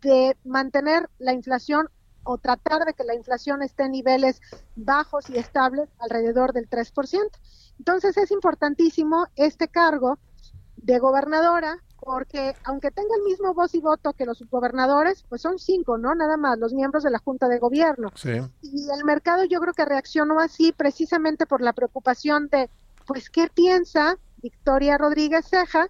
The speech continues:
Speaker 1: sobre la inflación? Porque hay una discusión ahorita que si es transitoria o no transitoria, pero transitoria o no, estamos viendo una inflación del siete por ciento. De hecho, uno de los mismos subgobernadores, Jonathan Heath, en su, en redes sociales,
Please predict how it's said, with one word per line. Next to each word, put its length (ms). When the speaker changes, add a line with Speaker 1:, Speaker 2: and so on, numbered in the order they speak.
Speaker 1:
sobre 320
la 100
inflación? 480
Porque 220
hay 80
una 160
discusión 460
ahorita 320
que 120
si 120
es 100
transitoria 680
o 20
no 140
transitoria, 600
pero 140
transitoria 540
o 20
no, 200
estamos 280
viendo 200
una 80
inflación 400
del 120
siete 280
por 140
ciento. 280
De 220
hecho, 360
uno 320
de 120
los 180
mismos 260
subgobernadores, 800
Jonathan 420
Heath, 220
en 200
su, 280
en 220
redes 280
sociales, 580